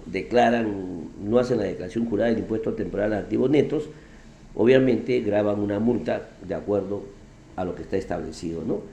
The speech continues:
Así que esa sería como una información complementaria para que tomemos las previsiones, aquellos contadores o aquellos negocios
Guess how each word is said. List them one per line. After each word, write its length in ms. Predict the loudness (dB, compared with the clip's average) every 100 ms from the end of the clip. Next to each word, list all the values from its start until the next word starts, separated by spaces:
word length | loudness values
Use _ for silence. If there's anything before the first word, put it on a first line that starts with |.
| -18 -16 -8
Así 280 | -4 -2
que 100 | 4
esa 140 | 6 6
sería 320 | 6 4 4
como 160 | 2 2
una 100 | 4
información 480 | 2 2 2 0
complementaria 880 | 0 0 2 0 0 2 2 2 -2 -6 -18 -20 -20 -20 -4
para 260 | 0 2 0
que 440 | 2 2 2 -4 -8
tomemos 340 | -2 2 2 2
las 100 | 0
previsiones, 680 | 0 0 4 6 6 4
aquellos 340 | -2 -2 -2 -2
contadores 560 | -2 0 2 2 0
o 160 | 0 -2
aquellos 360 | 0 0 2 4
negocios 580 | 6 6 4 -2 -6